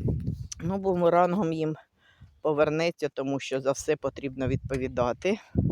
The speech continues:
Картопелька, хай вона трішечки у траві, але це не, м, заважає тому результату. Ранню садили двадцять другого березня.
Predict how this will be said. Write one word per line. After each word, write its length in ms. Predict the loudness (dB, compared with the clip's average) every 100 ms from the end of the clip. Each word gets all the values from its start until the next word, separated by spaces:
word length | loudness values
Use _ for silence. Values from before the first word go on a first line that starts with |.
| 4 6 4 2 _ _ _ _ _ _ -20 _ 0
Картопелька, 760 | 2 4 6 6 6 2 2
хай 220 | 6 6 6
вона 240 | 4 0
трішечки 640 | 2 0 0 0 2 0 0 -10 -10 -16 -18 -20 -20 -6
у 120 | -2
траві, 480 | 4 8 8 8 4 2
але 280 | 2 8 8
це 200 | 8 6
не, 260 | 6 4 2 -6 -20 _ _ _ _ _ -18 -4
м, 160 | -4 -2 -4 -2
заважає 840 | 4 8 8 8 8 6 8 4 2 -12 -14 -10 -10 -10 -10 -8 -6 -6 -4 4
тому 320 | 6 8 4
результату. 880 | 4 4 4 6 6 6 4 6 4 0 2
Ранню 380 | 4 6 6 4
садили 420 | 2 4 6 6
двадцять 480 | 6 6 6 6 4
другого 460 | 6 6 6 6 6
березня. 640 | 8 8 6 4 -2 -2